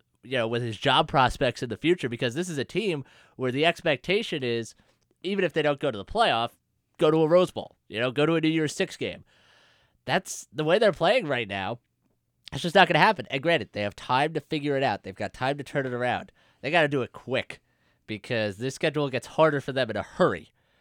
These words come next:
And granted, they've got some of the best teams in the Big Ten at home, but man, this is just does not bode well for Michigan going forward this season,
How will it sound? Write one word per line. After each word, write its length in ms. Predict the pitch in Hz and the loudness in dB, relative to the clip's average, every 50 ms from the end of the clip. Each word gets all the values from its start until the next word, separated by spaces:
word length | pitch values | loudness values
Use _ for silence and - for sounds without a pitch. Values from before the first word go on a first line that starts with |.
| _ _ _ _ | _ _ _ _
And 120 | 117 120 113 | -8 -4 0
granted, 320 | 143 156 147 127 - 104 | 2 2 2 2 0 -4
they've 140 | 110 123 123 | -8 -6 -2
got 220 | - 147 143 - - _ _ | -2 -2 -2 -2 -4 _ _
some 180 | - - - 139 | -14 -10 -8 -8
of 60 | 127 | -6
the 40 | 123 | -4
best 180 | 131 135 120 - | -4 -6 -4 -6
teams 200 | 147 127 107 120 | -8 -8 -8 -10
in 80 | 120 | -12
the 60 | 120 | -10
Big 160 | 117 123 120 - | -10 -10 -8 -8
Ten 160 | 139 123 98 | -8 -8 -8
at 80 | - | -10
home, 340 | - - 123 135 151 170 185 - _ _ _ _ _ _ _ _ _ _ | -8 -2 0 0 0 0 -2 -6 _ _ _ _ _ _ _ _ _ _
but 140 | - 113 104 | -10 -8 -4
man, 240 | 110 113 104 95 85 | -4 -4 -4 -4 -4
this 220 | 80 113 120 - - | -6 -6 -6 -6 -8
is 160 | 117 104 - _ _ _ _ | -10 -12 -14 _ _ _ _
just 280 | - 110 85 - - | -10 -10 -10 -10 -8
does 200 | - 107 92 87 | -8 -10 -8 -4
not 340 | 110 131 139 131 120 - - | 2 4 6 6 6 4 0
bode 260 | - 127 117 107 101 101 | -4 -4 -4 -4 -6 -8
well 360 | 107 110 104 98 92 87 - _ _ _ | -8 -6 -6 -6 -6 -8 -12 _ _ _
for 160 | _ 123 107 | _ -10 -8
Michigan 600 | 110 107 - - 104 107 104 98 92 90 92 - _ _ | -8 -8 -10 -10 -10 -10 -10 -10 -10 -12 -18 -20 _ _
going 260 | - 147 131 123 113 | -2 -2 0 -2 -2
forward 380 | - - 139 123 117 110 107 92 | -4 -4 -4 -2 -2 -4 -6 -8
this 160 | 104 101 - | -10 -10 -10
season, 480 | - - 123 110 104 101 101 95 92 | -8 -8 -8 -6 -6 -8 -10 -12 -12